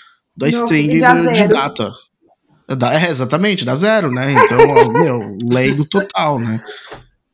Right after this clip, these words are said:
Speaker 1: Eu f-, ainda
Speaker 2: Dia
Speaker 1: f-, até
Speaker 2: zero
Speaker 1: zoei
Speaker 2: válido.
Speaker 1: com, <laughs> até zoei com o cara que tava, que, que tinha le-, falado pra mim, "Ô, seu teste lá tá falhando, né?" Aí eu falei, eu falei pra ele, "Cara, se foi um erro muito de leigo, cara."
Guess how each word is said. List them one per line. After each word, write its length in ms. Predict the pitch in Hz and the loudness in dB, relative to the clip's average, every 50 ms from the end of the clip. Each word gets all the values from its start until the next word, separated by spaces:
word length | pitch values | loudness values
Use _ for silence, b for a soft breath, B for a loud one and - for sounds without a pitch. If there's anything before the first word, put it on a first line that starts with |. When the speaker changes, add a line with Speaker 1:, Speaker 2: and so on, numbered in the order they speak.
| _ - | _ -16
Speaker 1:
Eu 80 | - 123 | -12 -10
f-, 260 | - - - - - - | -10 -10 -10 -10 -8 -4
ainda 220 | 120 131 135 147 | -2 0 2 4
Speaker 2:
Dia 80 | 139 131 | 4 4
Speaker 1:
f-, 100 | - - | 4 2
até 180 | 135 135 151 | 2 2 2
Speaker 2:
zero 20 | 151 | 4
Speaker 1:
zoei 280 | 156 160 160 160 160 | 4 4 4 4 2
Speaker 2:
válido. 60 | - | 0
Speaker 1:
com, 120 | 175 175 - | 0 -2 -4
<laughs> 1120 | - - - - _ - - - - _ - - - _ - - - - - - - - | -4 -8 -14 -16 _ -20 -20 -20 -20 _ -20 -20 -20 _ -20 -18 -14 -12 -12 -10 -6 -4
até 260 | 233 190 185 175 170 | -4 -2 -2 -2 -2
zoei 280 | 156 156 170 170 175 165 | -2 0 0 0 0 0
com 120 | 185 254 | -2 -4
o 40 | 196 | -4
cara 240 | - 165 151 151 156 | -4 -2 -2 -2 -4
que 80 | 156 | -2
tava, 340 | - 151 147 147 147 143 135 135 135 143 - - 147 | -2 -2 0 0 0 0 -2 -2 -4 -8 -10 -12 -10
que, 100 | - 147 | -10 -10
que 220 | - - - 139 | -8 -6 -4 -4
tinha 200 | - - 147 139 | -2 -2 0 0
le-, 200 | 135 139 135 131 131 - - - | 0 0 -2 -2 -6 -10 -10 -6
falado 320 | - - 135 131 131 127 117 | -4 -2 -2 -2 -2 -4 -4
pra 120 | - 131 | -4 -2
mim, 100 | 151 170 | 0 0
"Ô, 100 | 175 127 | 2 0
seu 160 | - - 127 - | 0 -2 -4 -4
teste 240 | - 135 - - 170 | -2 -2 -2 -2 -2
lá 60 | - | -4
tá 80 | - 156 | -4 -4
falhando, 460 | - - 165 247 254 170 143 135 135 | -2 0 0 2 2 0 0 -2 -4
né?" 100 | 131 131 b b b b b _ _ _ _ _ _ _ _ _ _ - | -6 -8 b b b b b _ _ _ _ _ _ _ _ _ _ -4
Aí 240 | - 117 120 123 135 | -2 0 2 2 2
eu 40 | 139 | 0
falei, 240 | - 151 135 135 | 0 0 0 0
eu 60 | 135 127 | 0 0
falei 180 | - 139 139 135 | 0 -2 -2 0
pra 140 | 143 139 | 0 -2
ele, 100 | 131 123 117 | 0 -2 0
"Cara, 440 | - 143 135 131 123 120 120 120 117 | 0 0 -2 -2 -2 -6 -8 -10 -12
se 320 | - - - - - 123 120 | -12 -8 -6 -4 -2 -4 -4
foi 160 | 123 - 127 | -2 -2 0
um 140 | 123 123 127 | 0 2 2
erro 160 | 123 127 127 | 0 0 0
muito 400 | 127 127 127 123 127 127 123 135 | 0 2 2 2 2 0 0 0
de 100 | 123 117 | 0 0
leigo, 340 | 117 120 117 117 117 113 110 | 0 0 0 0 -2 -4 -6
cara." 280 | 110 120 104 - - | -8 -10 -10 -10 -12